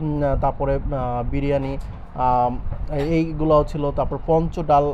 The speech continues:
মানে, এই টাইপের, মানে, আমি, আহ, অথেন্টিক কিছু খাবার ওদের এখানে আমি দেখেছি আর কি। আর, উম, এনভায়রনমেন্টের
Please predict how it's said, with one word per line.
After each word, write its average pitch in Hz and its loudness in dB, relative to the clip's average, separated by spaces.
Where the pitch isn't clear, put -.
মানে, 170 -2
এই 208 0
টাইপের, 180 2
মানে, 147 0
আমি, 165 -2
আহ, 131 2
অথেন্টিক 202 0
কিছু 165 -2
খাবার 151 2
ওদের 151 2
এখানে 165 0
আমি 160 0
দেখেছি 151 -2
আর 120 0
কি। 131 -4
আর, 135 4
উম, 143 -2
এনভায়রনমেন্টের 165 2